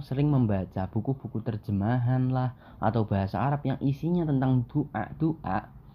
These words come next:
eh, khususnya yang doa yaumiyah, itu, itu banyak yang menjadikan kitab Al-Adhkar ini sebagai rujukan. Karena apa? Kitab satu ini itu memang sudah sangat lengkap.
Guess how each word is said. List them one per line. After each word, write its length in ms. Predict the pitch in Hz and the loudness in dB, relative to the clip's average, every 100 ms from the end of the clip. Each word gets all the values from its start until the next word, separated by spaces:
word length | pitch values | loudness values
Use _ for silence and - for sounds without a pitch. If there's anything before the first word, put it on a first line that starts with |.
| - - - - - - - 82 | -18 -16 -16 -18 -18 -20 -8 -2
eh, 260 | 98 98 90 | 0 0 0
khususnya 320 | 113 120 147 | 0 4 4
yang 120 | 147 135 | 4 2
doa 160 | 113 | -2
yaumiyah, 720 | 104 113 117 160 113 87 117 - - - - | 0 0 2 2 0 0 -2 -4 -14 -18 -6
itu, 480 | 127 - 175 185 - - - - - - - - - - - - - | -4 0 2 2 0 -14 -20 -20 -20 -20 -20 -20 -20 -20 -20 -20 -6
itu 560 | 127 147 147 147 185 180 - | 0 2 2 2 0 0 0
banyak 480 | - 127 120 165 - | 4 6 6 4 2
yang 160 | 160 156 160 | 0 2 4
menjadikan 640 | 156 147 127 120 - 170 | 6 6 4 0 -2 -2
kitab 320 | 165 147 170 | -2 -4 -4
Al-Adhkar 400 | 156 143 139 139 | -2 -2 -2 -2
ini 160 | 117 170 | -2 -4
sebagai 400 | - 113 143 147 | -2 0 2 0
rujukan. 480 | 151 175 165 - - - - - - - - - - | 0 -4 -6 -8 -10 -14 -18 -20 -20 -20 -20 -20 -4
Karena 320 | 156 185 185 147 | 0 4 2 0
apa? 280 | - 64 - - - - - - - - | -4 -8 -12 -18 -20 -20 -20 -20 -16 -10
Kitab 440 | - 165 180 - - - - - | 0 2 2 -6 -20 -20 -20 -16
satu 400 | - 120 123 104 | -4 -2 0 0
ini 480 | 165 170 107 90 123 127 - | 2 2 2 2 0 -2 -8
itu 400 | 135 139 185 - - - - | -8 0 0 0 -6 -10 -2
memang 320 | 151 175 160 | 0 0 -2
sudah 320 | - - 151 | -4 -2 0
sangat 320 | 147 160 160 151 | 0 0 0 -2
lengkap. 400 | 170 165 110 | -4 -2 -6